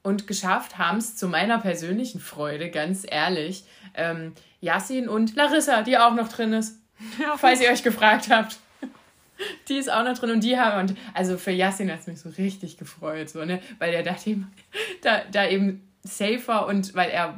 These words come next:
Speaker 1: war sich wahrscheinlich sicher, dass er eine Stimme sonst von Jan kriegt.
Speaker 2: Ja.
Speaker 1: Ah.
Speaker 2: Ja, und der war ja auch immer wirklich immer vorne dabei bei den Spielen
Speaker 1: Mhm.
Speaker 2: und hat aber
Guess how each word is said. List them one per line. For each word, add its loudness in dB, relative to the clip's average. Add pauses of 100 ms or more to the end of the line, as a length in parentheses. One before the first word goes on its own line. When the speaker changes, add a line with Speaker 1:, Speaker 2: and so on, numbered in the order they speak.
Speaker 1:
war 2
sich -8
wahrscheinlich -10
sicher, -6
dass -10
er -14
eine -12
Stimme -10
sonst -16
von -14
Jan -16
kriegt. -20 (100)
Speaker 2:
Ja. -10 (560)
Speaker 1:
Ah. -8 (760)
Speaker 2:
Ja, 0
und 0
der 4
war 4
ja -2
auch -10
immer -4 (120)
wirklich -6 (380)
immer 0
vorne -6
dabei -2
bei -6
den -4
Spielen -4
Speaker 1:
Mhm. 2
Speaker 2:
und 2
hat -2
aber -6